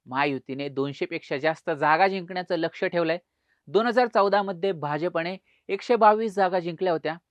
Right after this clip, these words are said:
आजपर्यंतचा हा रेकॉर्ड होता. दोन हजार एकोणीस ला भाजपच्या जागा घटल्या, त्या एकशे पाच वर आल्यात. अशात जरांगे पाटलांनी उपोषण संपवलंय. ते निवडणुकीच्या मैदानात उतरण्याच्या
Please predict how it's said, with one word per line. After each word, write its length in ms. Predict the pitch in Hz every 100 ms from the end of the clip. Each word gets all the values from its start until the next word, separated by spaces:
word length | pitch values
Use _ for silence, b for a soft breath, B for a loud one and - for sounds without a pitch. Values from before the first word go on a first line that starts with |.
| _ _ -
आजपर्यंतचा 840 | 123 - - 135 131 135 - 147
हा 200 | 135 135
रेकॉर्ड 340 | 135 - 180
होता. 260 | 165 165 165 - _ _ _ 147
दोन 180 | 214
हजार 180 | 240 240
एकोणीस 360 | 226 220 214 -
ला 140 | 202 190
भाजपच्या 680 | 147 139 143 170 160 151
जागा 320 | 127 147 156 180
घटल्या, 340 | 170 156 170 - _ _ _
त्या 100 | 143
एकशे 320 | 139 139 - 143
पाच 340 | - 131 -
वर 100 | 170
आल्यात. 420 | 160 165 - - - - -
अशात 260 | 180 233
जरांगे 440 | 185 175 196 208 202
पाटलांनी 560 | 185 165 180 165 170 -
उपोषण 400 | 147 160 180 196
संपवलंय. 500 | 175 180 165 165 170 - _ _ _ 147
ते 80 |
निवडणुकीच्या 720 | 143 143 156 147 131 139 147
मैदानात 420 | 139 131 143 160 160 _ _ -
उतरण्याच्या 540 | 190 262 254 202 208